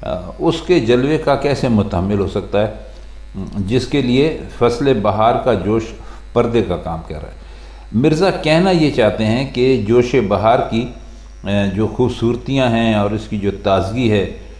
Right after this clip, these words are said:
उसका नज़ारा आसान नहीं है। हालांकि जोश बहार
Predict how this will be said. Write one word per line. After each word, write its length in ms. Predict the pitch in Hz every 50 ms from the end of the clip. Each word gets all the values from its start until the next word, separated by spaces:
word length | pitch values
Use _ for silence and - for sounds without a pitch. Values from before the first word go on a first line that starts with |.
| - - - -
उसका 240 | 123 123 - - 165
नज़ारा 420 | 147 143 131 117 131 143 147 156
आसान 460 | 143 123 101 - 117 117 123 127 123 107
नहीं 240 | 107 113 120 110
है। 120 | 90 80 - - - - - - - - - - - - - - - - -
हालांकि 580 | - 92 101 110 117 139 160 160 160 165 165 147
जोश 340 | 117 117 127 131 131 - 151
बहार 720 | 131 104 104 107 110 113 123 139 135 135 - - - -